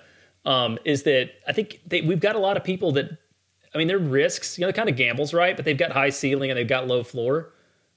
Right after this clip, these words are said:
But you, if half those pay off, we'll be in really good shape 'cause we're not giving it. I'm guessing we're not. I mean, he's a free agent. We didn't pay a ton for him, right? So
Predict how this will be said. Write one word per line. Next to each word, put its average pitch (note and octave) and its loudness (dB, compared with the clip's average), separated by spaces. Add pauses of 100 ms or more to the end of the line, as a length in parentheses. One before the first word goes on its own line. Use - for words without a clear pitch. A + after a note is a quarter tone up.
(120)
But C#3+ 0
you, D3 0
if - -4
half D#3+ 0
those C3 0
pay B2 -2
off, E3 -2
we'll A#2 -4
be B2 -4
in A2 -4
really C#3 0
good A2+ -4
shape D#3 -2
'cause - -14
we're B2+ -6
not C#3+ -4
giving D3 -2
it. - -12 (480)
I'm C3 -2
guessing C#3 0
we're A2+ -4
not. A2+ -6 (120)
I C#3+ -4
mean, C#3+ 0
he's D#3 -2
a D3 -8
free B2 -4
agent. A2+ -2
We C#3 -2
didn't C3+ 0
pay C#3 2
a - -2
ton C#3+ -4
for A2 -10
him, G2+ -14
right? B2 -6
So B2 -4